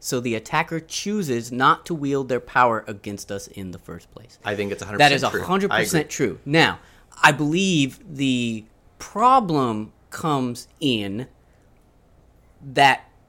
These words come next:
Speaker 1: word transforms and how
Speaker 2: What the
Speaker 1: I,
Speaker 2: transformation
Speaker 1: what
Speaker 2: is.
Speaker 1: the transformation is. Now, you're seeming to think that, that, that the rest of the article implies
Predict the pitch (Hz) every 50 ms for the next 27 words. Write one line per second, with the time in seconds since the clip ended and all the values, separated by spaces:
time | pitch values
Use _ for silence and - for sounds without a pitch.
0 | _ _ - 143 135 143 139 135 123 - _ - - - 147 131 123 117 - -
1 | _ _ - 147 139 117 104 - - - - - - - - _ _ _ _ _
2 | _ _ _ _ _ _ _ - 143 131 123 120 - - 175 180 175 180 185 175
3 | 175 160 147 143 143 139 139 147 - 120 131 139 - - - 143 143 143 147 143
4 | 120 107 107 160 139 131 156 185 196 196 - 190 - - - 170 165 160 156 -
5 | 151 135 135 135 131 123 - 127 120 - - 117 101 85 - - - 147 170 170
6 | 127 90 - - - - - - - _ _ - _ - - - - 135 139 175
7 | 208 233 247 262 262 247 - - 208 185 170 165 156 143 - 151 - - - 147
8 | 135 127 120 - - - - - - _ _ 135 123 131 120 - - 143 120 120
9 | 120 113 _ - 135 120 117 - _ _ _ _ _ _ _ _ _ _ _ _
10 | _ _ - _ _ 147 127 120 117 - 135 123 117 113 113 110 107 107 104 95
11 | 92 _ _ _ _ - 131 127 131 147 170 180 190 185 - - 151 123 123 160
12 | - 143 147 135 131 127 - - 127 120 113 113 117 _ _ _ _ _ _ _
13 | _ - - - - - _ _ - 147 131 120 - 101 - 156 147 143 123 113
14 | 110 104 107 107 104 -